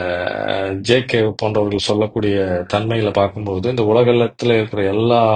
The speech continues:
ஞானிகளும் சொல்லக்கூடிய தன்மையில ஞானம் என்பது மிக எளிமையானது. அதுக்குன்னு சின்ன,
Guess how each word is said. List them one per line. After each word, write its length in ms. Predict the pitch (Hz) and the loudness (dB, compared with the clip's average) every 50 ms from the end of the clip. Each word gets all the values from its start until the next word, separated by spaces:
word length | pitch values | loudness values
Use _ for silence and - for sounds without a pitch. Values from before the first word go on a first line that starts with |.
| 104 98 | 2 0
ஞானிகளும் 560 | 101 107 110 120 123 123 117 117 113 110 - | 0 -2 0 0 0 0 -2 -2 -4 -4 -2
சொல்லக்கூடிய 360 | - 107 107 107 107 101 101 - | -2 -2 -2 -2 -4 -4 -4 -4
தன்மையில 380 | - 98 101 98 95 98 104 113 - - _ _ _ _ _ _ _ _ - | -6 -6 -6 -6 -6 -4 -4 -6 -6 -10 _ _ _ _ _ _ _ _ -8
ஞானம் 360 | 107 113 113 117 120 117 113 | -4 -4 -2 -2 -2 -2 -4
என்பது 320 | 110 104 101 101 98 107 117 | -4 -4 -4 -4 -2 -2 -2
மிக 220 | 113 107 107 113 117 | -2 -2 -2 0 0
எளிமையானது. 720 | 110 104 101 110 107 110 104 101 95 92 90 85 98 95 92 90 - _ _ - - - _ _ | 0 0 -2 -4 -4 -4 -4 -4 -4 -4 -4 -4 -2 -2 -4 -4 -6 _ _ -20 -20 -20 _ _
அதுக்குன்னு 400 | - 110 117 117 - 147 151 143 | -4 -2 -2 -2 -2 -2 -4 -4
சின்ன, 260 | - - 127 123 | -2 -2 -2 -2